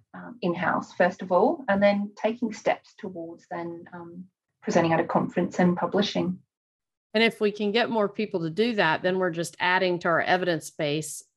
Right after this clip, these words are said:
Speaker 2: for what
Speaker 1: That's
Speaker 2: we're
Speaker 1: right.
Speaker 2: doing with our patients.
Speaker 1: That's
Speaker 2: And that's
Speaker 1: right.
Speaker 2: a big question that comes up all the time, like, where's the evidence,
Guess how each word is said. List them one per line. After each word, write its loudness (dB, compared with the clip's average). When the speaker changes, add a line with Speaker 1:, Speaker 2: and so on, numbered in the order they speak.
Speaker 2:
for 0
what 2
Speaker 1:
That's 0
Speaker 2:
we're 6
Speaker 1:
right. 2
Speaker 2:
doing -18
with -12
our -6
patients. -6
Speaker 1:
That's 0
Speaker 2:
And 4
that's 6
Speaker 1:
right. -2
Speaker 2:
a -6
big 2
question -4
that -4
comes -2
up -4
all -2
the -4
time, 0
like, -4
where's 0
the 4
evidence, 2